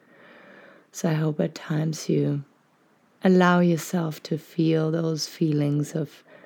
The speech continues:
distress and maybe even anxiety or depression. And on the other hand, I hope that, yeah, I can provide you with tools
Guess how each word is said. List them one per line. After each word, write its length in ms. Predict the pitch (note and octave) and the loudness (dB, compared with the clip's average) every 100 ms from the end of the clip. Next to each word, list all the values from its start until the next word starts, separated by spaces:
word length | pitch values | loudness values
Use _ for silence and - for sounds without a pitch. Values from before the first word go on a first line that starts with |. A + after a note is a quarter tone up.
| - - _ _ _ | -20 -20 _ _ _
distress 1000 | - D#3 - - D#3 D3 C#3+ - - - _ | -4 -4 -4 -2 0 0 -4 -10 -14 -16 _
and 300 | D3 C#3+ C3 - _ _ _ _ _ - | -12 -12 -12 -20 _ _ _ _ _ -2
maybe 240 | D3 C#3+ | 0 2
even 360 | E3 F3 D3+ D3+ | 0 0 -2 -2
anxiety 1160 | F3 C#3+ C3+ D3 D3 C#3+ C#3+ - - D3+ D3+ F#3+ G3 | -2 -4 -2 -2 -2 -2 -6 -12 -10 -8 -6 -8 -8
or 80 | |
depression. 840 | F3+ - - - E3+ D3 E3 D3 D3 - - - - - - - - | -10 -12 -20 -8 -6 -6 -4 -6 -6 -16 -20 -20 -18 -18 -16 -16 -2
And 160 | D3+ D3 | 2 4
on 140 | C#3+ | 2
the 140 | D3 | 0
other 320 | D3 D3 C#3+ C3+ - _ _ | 0 -2 -6 -10 -18 _ _
hand, 640 | - - D3+ C#3+ C#3 D3+ | -4 2 4 2 0 -4
I 80 | F3 | -8
hope 360 | C#3+ D3 D3+ _ - _ _ _ | -6 -6 -6 _ -20 _ _ _
that, 440 | - C#3+ C3 - - _ _ _ _ _ - _ _ - | -6 -4 -4 -14 -20 _ _ _ _ _ -20 _ _ -2
yeah, 280 | E3 E3+ D3+ | 2 2 0
I 160 | D#3 C#3+ | -4 -4
can 400 | D3 D3 C#3 C#3 _ _ _ _ _ | -2 -4 -4 -8 _ _ _ _ _
provide 520 | - D#3+ D3+ D3 D#3+ D#3+ | -2 0 4 4 4 0
you 100 | D3 | -4
with 280 | D3 - - | -6 -8 -14
tools 720 | - F#3+ F3+ C3+ B2 - - | -6 -2 0 0 -4 -14 -14